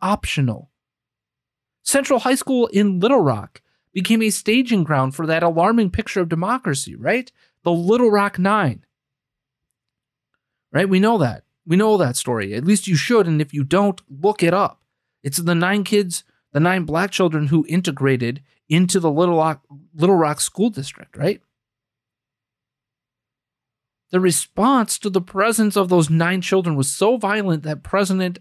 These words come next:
Eisenhower called the National Guard in. It resulted in Cooper versus Aaron in the Supreme Court ruling in reaffirmation of Brown and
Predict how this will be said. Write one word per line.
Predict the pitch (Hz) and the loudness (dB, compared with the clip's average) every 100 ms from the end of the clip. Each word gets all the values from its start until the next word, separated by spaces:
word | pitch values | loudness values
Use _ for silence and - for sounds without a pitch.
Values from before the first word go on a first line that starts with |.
| _ | _
Eisenhower | 165 233 254 180 135 127 147 180 - - _ | -2 0 2 0 0 0 0 -2 -8 -20 _
called | - 262 285 240 | -2 2 2 2
the | 233 | 2
National | 220 226 233 233 208 | 4 2 -2 -2 -2
Guard | 175 196 190 | 0 0 0
in. | 127 - - _ _ _ _ _ _ _ _ _ _ _ _ _ _ _ _ _ _ - | -4 -6 -16 _ _ _ _ _ _ _ _ _ _ _ _ _ _ _ _ _ _ -2
It | 214 | 0
resulted | 214 190 254 294 269 202 - | 2 2 2 2 0 -2 0
in | 190 208 226 _ | 2 2 0 _
Cooper | - 254 254 214 | 0 2 2 2
versus | 202 185 180 185 | 0 0 -6 -2
Aaron | 214 262 202 185 208 | 0 2 2 0 -2
in | 170 170 | 0 0
the | 160 | 0
Supreme | 160 - 220 233 | -4 -4 -4 -2
Court | 240 294 - - _ _ _ _ - | 0 0 -2 -14 _ _ _ _ -6
ruling | 156 285 320 202 185 262 277 _ _ _ _ _ _ _ _ _ _ _ _ _ | 2 4 4 2 2 -2 -8 _ _ _ _ _ _ _ _ _ _ _ _ _
in | 226 240 202 190 | 0 2 0 -6
reaffirmation | 160 202 269 262 247 247 247 220 254 - 160 160 - | -4 2 2 2 -2 -2 0 0 0 -2 -2 -2 -2
of | 175 156 | -4 -2
Brown | 180 233 202 147 160 - _ _ _ _ | 0 2 2 0 -2 -12 _ _ _ _
and | 247 311 320 220 202 240 | 0 2 4 4 2 0